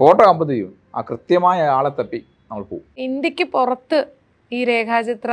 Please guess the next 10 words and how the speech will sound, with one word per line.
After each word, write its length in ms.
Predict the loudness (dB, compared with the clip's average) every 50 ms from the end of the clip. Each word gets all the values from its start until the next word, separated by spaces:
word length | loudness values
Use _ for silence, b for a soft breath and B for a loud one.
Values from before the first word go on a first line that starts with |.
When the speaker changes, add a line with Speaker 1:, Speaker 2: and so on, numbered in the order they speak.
| -4 -4 -4 -8 _ _ -8 -2 0
Speaker 2:
വര 140 | 0 2 2 0 0
മേഖല 320 | -2 -4 -4 -4 -4 -4 -4 -2
ഉണ്ടാവുമല്ലോ, 420 | -2 -2 -2 0 0 -2 -4 -6 -10 -10
സ്കെച്ച് 100 | -8 -4
Speaker 1:
ഇഷ്ടം 120 | -2 0
പോലെ, 100 | 0 0
Speaker 2:
ആർട്ടിസ്റ്റുകൾ. 360 | -2 -4 -6 -6 -6 -6 -6
Speaker 1:
ഇഷ്ടം 80 | -6 -8
പോലെ. 280 | -10 -12 -14 -20 -20 _ _ 0 2 2
Speaker 2:
അവിടത്തെയും 460 | 2 2 2 0 0 0 -2 -2